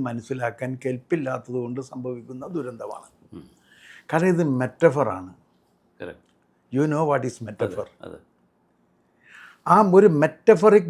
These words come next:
Speaker 1: ലാംഗ്വേജിലാണ് ഇത് പറയാൻ കഴിയുക.
Speaker 2: ഉം.
Speaker 1: അതൊരു ടൂളാണ്.
Speaker 2: അതെ.
Speaker 1: ഒരു കവിക്കുള്ള അനുഭവം ആവിഷ്കരിക്കുന്നതിന് വേണ്ടി കവി ഉപയോഗിക്കുന്ന ഒരു ടൂളാണ്. അത് metaphoric ലാംഗ്വേജാണ്. ആ metaphoric ലാംഗ്വേജിനെ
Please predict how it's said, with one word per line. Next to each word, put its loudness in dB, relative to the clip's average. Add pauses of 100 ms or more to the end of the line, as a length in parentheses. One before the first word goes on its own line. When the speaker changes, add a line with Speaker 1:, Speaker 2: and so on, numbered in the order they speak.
Speaker 1:
ലാംഗ്വേജിലാണ് 4
ഇത് 0
പറയാൻ -2
കഴിയുക. -8 (560)
Speaker 2:
ഉം. -20 (1300)
Speaker 1:
അതൊരു 4 (120)
ടൂളാണ്. 4 (460)
Speaker 2:
അതെ. -12 (1120)
Speaker 1:
ഒരു 2 (140)
കവിക്കുള്ള 4 (160)
അനുഭവം 2 (160)
ആവിഷ്കരിക്കുന്നതിന് -2
വേണ്ടി 0 (140)
കവി 2
ഉപയോഗിക്കുന്ന 0
ഒരു -6 (100)
ടൂളാണ്. 0 (320)
അത് -4 (100)
metaphoric 2 (100)
ലാംഗ്വേജാണ്. 0 (920)
ആ 10 (220)
metaphoric 6 (120)
ലാംഗ്വേജിനെ 4